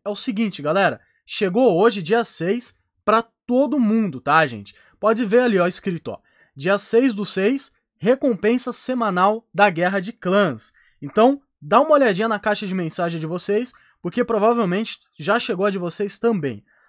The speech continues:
Aí aparece escrito assim, ó, "Obrigado por participar da Guerra de Clãs, aproveite sua recompensa da última semana."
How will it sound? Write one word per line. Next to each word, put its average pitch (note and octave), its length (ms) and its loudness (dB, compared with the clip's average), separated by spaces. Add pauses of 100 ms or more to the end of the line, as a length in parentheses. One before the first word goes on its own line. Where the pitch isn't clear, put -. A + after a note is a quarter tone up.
(100)
Aí D4+ 200 2
aparece C#4+ 420 2
escrito C#4 420 -4
assim, A3 320 -4
ó, B2+ 140 -6 (320)
"Obrigado C4 520 2
por B3+ 120 -4
participar G3+ 720 0 (280)
da A3+ 160 4
Guerra E3 240 2
de G3+ 120 -6
Clãs, B3 380 2 (220)
aproveite C#4 500 0
sua B3+ 100 0
recompensa A3 600 -4
da G#3+ 200 0
última G3+ 420 -4
semana." G#3 640 0